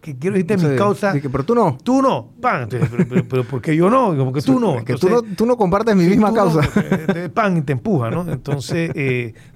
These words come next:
Speaker 1: eso es lo que no me, no me, no me, no me cuadra. Y bueno, y Martinelli genera estas emociones porque además que ya llegó, llegó un momento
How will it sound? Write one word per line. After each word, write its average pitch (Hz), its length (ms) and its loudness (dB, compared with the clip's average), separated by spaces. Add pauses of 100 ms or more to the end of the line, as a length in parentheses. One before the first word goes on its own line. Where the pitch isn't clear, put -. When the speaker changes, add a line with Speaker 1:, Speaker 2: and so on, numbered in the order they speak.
(100)
Speaker 1:
eso 160 240 -2
es 196 60 0
lo 180 80 -4
que 143 100 -4
no 147 100 -2
me, 170 200 0
no 151 120 0
me, 160 200 0
no 139 140 -4
me, 147 300 -4 (460)
no 135 60 -8
me 160 140 -2
cuadra. 170 420 0 (500)
Y - 100 -4
bueno, 214 180 0
y 190 40 4
Martinelli 165 580 0
genera 156 380 -2
estas 156 240 -4
emociones 175 600 -2
porque - 300 -8
además 123 260 -6
que 165 140 -6
ya 151 60 -2
llegó, 175 540 2
llegó 123 240 -6
un 156 160 -6
momento 165 480 -2